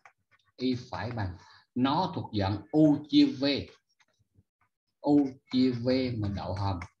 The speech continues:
là tử đậu hàm sang nhân với mão, trừ cho mão đậu hàm sang nhân với tử, chia cho mão số bình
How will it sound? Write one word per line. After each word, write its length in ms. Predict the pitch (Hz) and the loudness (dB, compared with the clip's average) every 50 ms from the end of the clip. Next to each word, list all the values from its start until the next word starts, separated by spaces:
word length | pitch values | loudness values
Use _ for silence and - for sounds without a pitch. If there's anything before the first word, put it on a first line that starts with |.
| - - _ _ _ _ _ _ | -20 -20 _ _ _ _ _ _
là 280 | - 113 107 104 104 - - - _ | -6 -2 -2 -2 -4 -6 -12 -4 _
tử 360 | 113 113 117 123 151 196 202 - | 2 4 6 6 4 4 2 0
đậu 160 | 92 87 107 | 0 -2 -2
hàm 360 | 107 107 107 107 101 95 95 - | -2 -2 -2 -2 -2 -4 -6 -8
sang 380 | - - - 123 120 117 120 120 | -12 -12 -8 -8 -6 -6 -6 -6
nhân 280 | 120 117 117 117 117 | -4 -4 -4 -4 -2
với 100 | 127 131 | -4 -4
mão, 440 | 120 104 92 87 95 117 135 151 - - _ _ _ _ _ | -4 -6 -8 -8 -8 -10 -10 -12 -14 -18 _ _ _ _ _
trừ 240 | - 120 117 117 113 107 - | 0 2 2 2 2 0 0
cho 300 | 127 127 117 107 - - _ _ _ _ _ _ | -2 -2 -2 -4 -8 -16 _ _ _ _ _ _
mão 520 | - 117 120 123 117 110 110 123 151 175 160 | 0 2 2 4 2 2 2 2 0 2 0
đậu 240 | - 98 104 107 | 0 0 0 0
hàm 320 | 104 104 98 92 90 87 87 | 0 -2 -2 -2 -4 -8 -10
sang 320 | - - 110 107 113 117 | -10 -8 -6 -4 -4 -2
nhân 240 | 113 110 110 113 113 | -2 -2 -4 -4 -4
với 100 | 120 120 - - | -6 -8 -8 -6
tử, 280 | - 87 104 127 135 - _ _ _ _ _ - - - - - | -6 -6 -6 -8 -10 -14 _ _ _ _ _ -20 -20 -20 -8 -2
chia 220 | 120 117 113 113 - | 0 0 0 0 -2
cho 140 | 117 107 107 | -4 -2 -2
mão 380 | 101 92 87 80 78 92 107 107 | -2 -4 -4 -4 -6 -8 -8 -10
số 220 | - - - 120 | -10 -12 -12 -10
bình 300 | 120 113 98 82 78 - | -10 -10 -10 -12 -12 -14